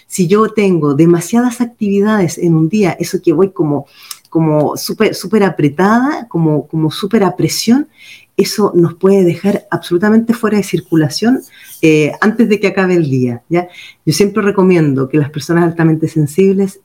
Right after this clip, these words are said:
tienen que dejar pocas cosas en la agenda diaria. No os apretéis la agenda porque es un pésimo, eh, un, un, una, una pésima conducta para nosotros,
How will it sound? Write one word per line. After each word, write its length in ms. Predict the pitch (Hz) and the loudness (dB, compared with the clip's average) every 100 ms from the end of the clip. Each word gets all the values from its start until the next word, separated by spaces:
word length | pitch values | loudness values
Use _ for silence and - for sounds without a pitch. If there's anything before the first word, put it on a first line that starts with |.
| _ | _
tienen 380 | 202 208 214 202 | 0 2 0 -2
que 200 | - 180 | 0 0
dejar 460 | 165 - 202 - - - | 0 -2 -4 -4 -10 -4
pocas 360 | 220 226 233 | -2 -2 -6
cosas 400 | - 233 233 226 | -4 -4 -2 -4
en 160 | - 196 | 0 2
la 80 | 190 | 2
agenda 460 | 190 202 202 190 | 0 0 2 2
diaria. 400 | 185 190 143 135 147 | 2 2 2 -2 0
No 280 | 156 185 | 2 4
os 160 | 190 190 | 2 -2
apretéis 520 | 170 143 - 190 190 | -6 -4 -2 -2 0
la 80 | 202 | -6
agenda 420 | - 226 220 226 | -4 0 2 2
porque 380 | 226 156 - 165 | 0 -2 -2 -2
es 160 | 170 - - - - _ | -2 -6 -20 -20 -20 _
un 280 | 160 147 - | 2 2 0
pésimo, 580 | - 240 - 262 262 - - - | -2 0 0 0 0 -4 -18 -14
eh, 480 | - 190 190 185 180 | -2 2 2 2 2
un, 160 | 180 180 | 2 2
un, 140 | 190 185 | 2 2
una, 220 | 190 190 | 2 2
una 200 | 196 185 | 2 2
pésima 360 | 220 254 247 | 0 2 2
conducta 480 | 233 214 254 - 247 | 2 2 0 -2 -2
para 180 | 233 233 | 0 2
nosotros, 640 | 226 226 240 160 131 - | 0 2 2 2 -4 -8